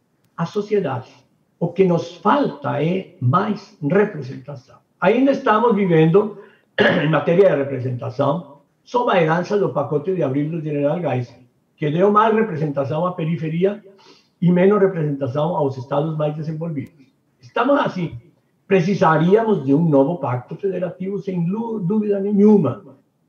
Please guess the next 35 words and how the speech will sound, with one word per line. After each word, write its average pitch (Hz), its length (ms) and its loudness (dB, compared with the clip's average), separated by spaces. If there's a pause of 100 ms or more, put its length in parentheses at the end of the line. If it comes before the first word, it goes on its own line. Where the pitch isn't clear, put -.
(120)
Haríamos, 135 320 -2 (220)
porque 180 360 -4
é 269 200 6
a 240 100 0
sociedade 151 640 0
que 127 120 -8
tem 151 460 -2
que 135 100 -10
tomar 135 340 -2
conhecimento 139 720 -4
e 139 80 -8
que, 147 400 -4
e 135 80 -8
que 123 180 -12
tem 139 220 -2
que - 400 -10 (240)
pedir 180 280 2
contas, - 360 -2
sem 311 200 -2
dúvida 170 300 2
nenhuma. 123 300 -12 (140)
Eu 147 140 2
acho - 220 -4
que 143 220 -4 (360)
o - 60 -20
que - 140 -4
nos 110 160 -4
falta 269 500 0 (140)
é 143 120 2
reconstruirmos 202 840 0
um 214 200 2
canal 170 360 0
adequado 170 460 -2
de 160 60 -2
representação, 127 600 -6